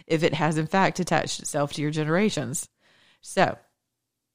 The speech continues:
I want to encourage some of you to look into your hearts along with the Holy Spirit and ask Him,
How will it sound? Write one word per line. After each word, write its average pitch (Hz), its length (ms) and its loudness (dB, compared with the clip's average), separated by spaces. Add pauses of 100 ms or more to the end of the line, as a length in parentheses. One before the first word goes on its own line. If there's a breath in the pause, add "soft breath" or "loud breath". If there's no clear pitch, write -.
(180)
I 151 220 0
want 160 180 0
to 165 80 -2
encourage 214 440 -2
some 135 180 -4
of 127 140 -6
you 165 260 -2
to 156 120 -2
look 151 220 -4
into 170 220 -4
your 233 100 -2
hearts 156 340 -2 (100)
along 127 340 -2
with 147 160 -4
the 226 80 -2
Holy 240 220 2
Spirit 226 460 -4 (140)
and 139 240 -10
ask 139 300 -6
Him, 226 340 0